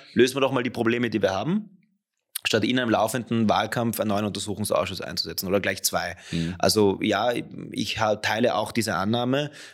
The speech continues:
Speaker 1: dass das jetzt sehr wahlkampfgetrieben sein wird
Speaker 2: Mhm.
Speaker 1: und weniger von der Aufklärung, die dringend notwendig wäre.
Speaker 2: Ja, ich find's eigentlich schrecklich, wenn ich mir so, äh, Reden in, in, in, im Parlament anschaue, im Nationalrat, wenn da vorne am Pult jemand steht. Ich find es schrecklich, dass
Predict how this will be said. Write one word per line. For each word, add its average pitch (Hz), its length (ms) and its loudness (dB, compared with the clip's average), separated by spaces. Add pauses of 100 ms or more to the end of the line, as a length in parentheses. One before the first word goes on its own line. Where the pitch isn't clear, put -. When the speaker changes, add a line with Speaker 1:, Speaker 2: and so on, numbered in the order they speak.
Speaker 1:
dass 107 160 4
das 107 160 -4
jetzt - 420 -2
sehr 117 160 4
wahlkampfgetrieben 98 760 0
sein 82 280 -6
wird - 300 -16 (120)
Speaker 2:
Mhm. - 100 -4
Speaker 1:
und 92 160 0
weniger 101 420 2
von 101 240 -2
der 95 140 -2
Aufklärung, 104 460 -2
die 95 60 -4
dringend 101 280 -2
notwendig 90 420 -4
wäre. - 220 -10 (720)
Speaker 2:
Ja, 80 60 -2
ich 104 120 -2
find's 101 160 -4
eigentlich 92 160 -4
schrecklich, - 540 -8 (100)
wenn - 140 -4
ich 98 120 -4
mir 101 60 -4
so, 92 380 -6 (960)
äh, 101 60 -2
Reden 117 320 0
in, 104 180 0
in, 85 140 -10
in, 90 220 -6
im 87 140 -8
Parlament 92 360 0
anschaue, 92 380 -8 (160)
im 98 100 -8
Nationalrat, 95 480 -6
wenn 92 80 -8
da 95 80 -4
vorne 92 320 -2
am 87 100 -4
Pult 101 220 -6
jemand 90 180 -6
steht. - 240 -6 (280)
Ich 101 120 -10
find 85 200 -6
es 85 40 -10
schrecklich, 113 560 -4
dass 90 300 -4